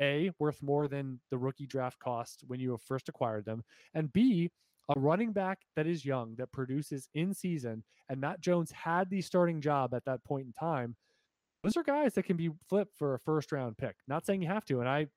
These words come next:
I missed that window a little bit. I think I sold one or two shares, but I still had a bunch that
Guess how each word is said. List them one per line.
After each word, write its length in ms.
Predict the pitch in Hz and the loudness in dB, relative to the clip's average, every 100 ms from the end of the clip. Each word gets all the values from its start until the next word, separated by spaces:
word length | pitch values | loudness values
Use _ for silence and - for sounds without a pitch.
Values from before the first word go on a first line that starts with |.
| - | -4
I 80 | 123 | -2
missed 240 | 131 139 | 0 0
that 160 | 143 117 | -2 -2
window 280 | 131 127 117 | -2 0 0
a 60 | |
little 180 | 120 143 | 2 0
bit. 140 | 110 | 0
I 140 | 110 110 | -4 -4
think 160 | 147 | -6
I 80 | 131 | -8
sold 320 | 110 127 110 | -6 -4 -4
one 120 | 104 107 | -4 -6
or 80 | |
two 200 | 92 120 | -6 -8
shares, 280 | 104 98 95 - | -8 -10 -12 -10
but 80 | 107 | -10
I 60 | |
still 220 | 101 123 | -6 -4
had 140 | 117 104 | -4 -4
a 40 | |
bunch 320 | 95 107 98 | -2 -2 -2
that 160 | - 104 | -4 -4